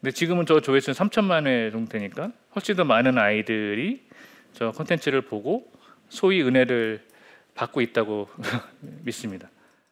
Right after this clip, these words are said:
히지쇼에서 백 편 넘는 콘텐츠를 만들고 뭐 사-, 조회수가 삼백만이 넘고 수많은 아이들이 봤지만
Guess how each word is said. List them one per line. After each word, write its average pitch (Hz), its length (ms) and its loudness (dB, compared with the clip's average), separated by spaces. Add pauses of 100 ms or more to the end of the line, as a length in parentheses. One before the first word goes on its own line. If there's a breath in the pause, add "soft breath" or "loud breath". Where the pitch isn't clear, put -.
(360 soft breath)
히지쇼에서 196 840 6
백 147 120 0
편 180 140 2
넘는 165 180 4
콘텐츠를 180 420 0
만들고 120 720 0
뭐 107 320 -4
사-, - 100 -14 (100)
조회수가 139 400 0
삼백만이 180 500 2
넘고 101 460 -4
수많은 196 380 4
아이들이 123 300 4
봤지만 110 580 -2